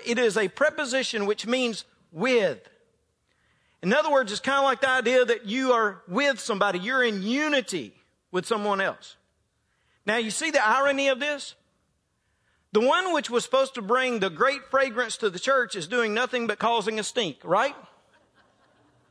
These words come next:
The individual that was supposed to be, uh, really embodying unity has actually broken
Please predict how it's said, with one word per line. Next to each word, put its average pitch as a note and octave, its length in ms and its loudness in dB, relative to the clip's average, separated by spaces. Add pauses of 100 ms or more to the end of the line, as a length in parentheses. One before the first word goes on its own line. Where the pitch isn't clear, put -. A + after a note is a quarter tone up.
(1080)
The C4 220 4
individual D4 720 2
that C4 120 2
was A3 120 -2
supposed C4 480 0
to A3+ 40 -10
be, A#3+ 400 0 (600)
uh, - 60 -2 (240)
really C4+ 360 2
embodying G3+ 1000 0 (260)
unity G#3 720 -2 (440)
has A#3+ 220 2
actually B3+ 520 0
broken F#3 1000 -2